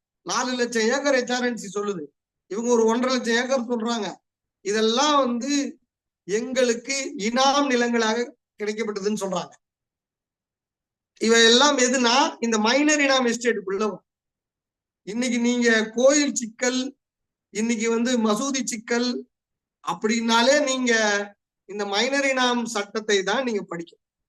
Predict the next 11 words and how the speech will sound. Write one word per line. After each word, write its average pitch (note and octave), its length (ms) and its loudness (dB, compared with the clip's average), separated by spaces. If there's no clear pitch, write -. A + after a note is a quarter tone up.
அந்த G#3+ 240 -2
செட்டில்மெண்ட் A3 520 2
ஆவணங்களை G3+ 400 2
தான் A#3+ 220 -2
படிக்கணும். F#3+ 400 -6
வழக்காடுவதற்காக G#3 920 2
இருக்கட்டும், G#3 440 -2
பிரச்சனையில G#3+ 480 2
மனு G3+ 220 0
கொடுப்பதற்காக G#3 640 -4
இருக்கட்டும், G3 480 -4